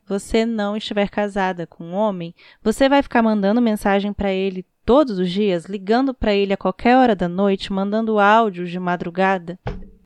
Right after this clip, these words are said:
Eu espero que você não faça isso, porque a esposa dele não vai gostar. Agora veja, estou, vamos lá, eu tenho que ficar abrindo esses parênteses, né, porque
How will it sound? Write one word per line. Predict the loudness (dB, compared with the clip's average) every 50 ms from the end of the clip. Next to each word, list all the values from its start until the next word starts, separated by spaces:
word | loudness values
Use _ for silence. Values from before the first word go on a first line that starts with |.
| _ _ _ -4
Eu | -4
espero | -4 -4 -6 -12 -4 0 2 4 4 4 2
que | 0 -4
você | -6 -6 -4 -2 -2
não | -2 -2 0
faça | 0 0 -2 0 -2 -2 -2
isso, | -2 -2 -4 -6 -10 -12 -14
porque | -12 -6 -2 -2
a | -2
esposa | -2 0 2 4 4 6 6
dele | 6 4 4
não | 2 0 -2 -2 0 0
vai | 2 2 2
gostar. | 2 0 -2 -2 -4 -6 -6 -6 -6 -8 -12 _ _ _ _ _ _ -20 -20 -20 -18 -18 -18 -16 -14 -14 -16 -16 -16 _ 0
Agora | 2 4 6 6 6 4 4
veja, | 2 2 2 2 0 0 -4 -4 -4
estou, | -6 -6 0 2 4 6 6 4 2 0
vamos | -2 -2 0 0 2
lá, | 2 2 2 2
eu | 2 0 0
tenho | 0 -2 -6
que | 0
ficar | 2 2 4 4
abrindo | 2 2 2 0 -2
esses | -2 -2 -4
parênteses, | 0 2 2 2 2 0 0 -2 -2 -2 -2 -4
né, | -4 -4 -6
porque | -6 -8 -10 -12 -12 _ _ -6 -4 -4 -4 -4 -6 -6 -8